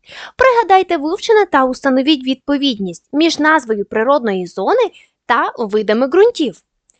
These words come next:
Степ, широколистяний ліс, сосновий і мішаний ліси. Та види ґрунтів: дерново-підзолисті,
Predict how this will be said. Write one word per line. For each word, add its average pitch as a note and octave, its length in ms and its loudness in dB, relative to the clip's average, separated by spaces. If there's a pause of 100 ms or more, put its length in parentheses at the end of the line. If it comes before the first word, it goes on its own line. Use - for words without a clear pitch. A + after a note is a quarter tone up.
(180)
Степ, - 500 -6
широколистяний D#4+ 1000 0
ліс, D4 440 -2
сосновий F4+ 760 0
і F#4 100 4
мішаний C4 440 2
ліси. B3 380 -8 (640)
Та F#4 120 2
види D4 280 -2
ґрунтів: G#4 540 2 (420)
дерново-підзолисті, A3+ 1400 -2